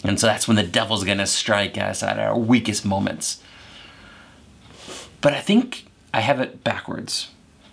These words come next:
Here's what John Mark Comer, pastor out in Portland, says. He says, "The wilderness isn't the place of weakness.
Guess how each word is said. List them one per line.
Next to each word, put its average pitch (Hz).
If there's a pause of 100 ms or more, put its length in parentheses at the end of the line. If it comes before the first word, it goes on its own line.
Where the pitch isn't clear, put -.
(300)
Here's 147
what 135
John 117
Mark 104
Comer, 104 (540)
pastor 117
out 113
in 110
Portland, 113
says. 98
He 104
says, 104
"The 123
wilderness 139 (480)
isn't 156
the 110
place 117
of 92
weakness. -